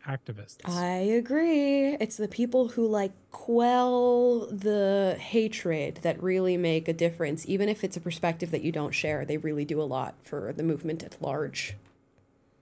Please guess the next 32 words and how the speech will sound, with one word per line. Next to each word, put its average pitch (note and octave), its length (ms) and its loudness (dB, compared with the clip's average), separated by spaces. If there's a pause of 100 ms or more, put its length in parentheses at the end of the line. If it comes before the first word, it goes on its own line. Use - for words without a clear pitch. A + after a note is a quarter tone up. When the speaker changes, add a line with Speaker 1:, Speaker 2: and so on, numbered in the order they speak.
(500)
Speaker 1:
And D#3+ 100 2
I C#3 80 0
did G3 160 0
notice, C#3 340 0
like, B2+ 200 -6
in B2+ 100 -2
the, A2 140 -4 (160)
when C#3+ 160 0
the A#2+ 40 -2
bathroom B2 380 -4
question, A2 420 -8
like, A2 280 -10
Blair, B2 420 -2 (760)
in C#3 120 -2
the B2+ 120 -6
arguments B2+ 460 -4
that A2+ 280 -6 (120)
she - 160 -10
was B2 140 -6
making, A2+ 440 -8
was A2 220 -8
very A2+ 240 -6
much A2+ 240 -8
like, G#2+ 240 -8 (260)
"How D#3+ 100 -2
do F3+ 80 2
we G3+ 80 0
come E3 180 0
to D3 120 0
a B2+ 40 -2
reasonable D#3+ 420 0
solution C3 580 -6